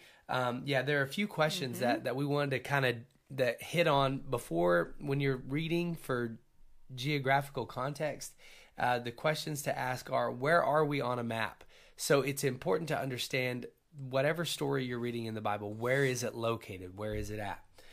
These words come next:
Speaker 1: What do we know about this location? Are we dealing with mountains, valleys, deserts, et cetera? Uh,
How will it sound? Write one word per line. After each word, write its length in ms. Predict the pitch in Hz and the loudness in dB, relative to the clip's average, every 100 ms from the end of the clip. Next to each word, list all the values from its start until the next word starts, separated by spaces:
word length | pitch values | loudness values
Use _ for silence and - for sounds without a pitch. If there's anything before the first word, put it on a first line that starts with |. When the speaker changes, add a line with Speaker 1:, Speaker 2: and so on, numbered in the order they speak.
| - - - | -20 -18 -2
Speaker 1:
What 180 | 120 165 | 6 8
do 60 | |
we 140 | 175 185 | 8 6
know 240 | 156 156 | 6 6
about 400 | 147 135 156 147 | 8 8 6 6
this 200 | 147 135 | 0 0
location? 640 | 135 131 160 156 - 104 - - - - _ - - - - - - - - - - | 0 0 0 0 -2 -6 -10 -20 -20 -20 _ -20 -20 -20 -20 -20 -16 -14 -14 -4 6
Are 140 | 143 | 8
we 140 | 147 160 | 8 2
dealing 400 | 139 156 151 139 | 4 4 4 4
with 220 | 123 - | 0 0
mountains, 640 | 123 127 143 170 170 - - | 2 2 2 -2 -4 -6 -10
valleys, 640 | 131 127 131 143 156 160 135 | 0 6 8 8 4 0 -2
deserts, 640 | 120 127 135 151 151 - | 2 4 4 0 -4 -6
et 140 | 120 - | -6 -2
cetera? 440 | 156 147 156 151 - - - | -2 0 0 -2 -6 -20 -4
Uh, 140 | 135 | 0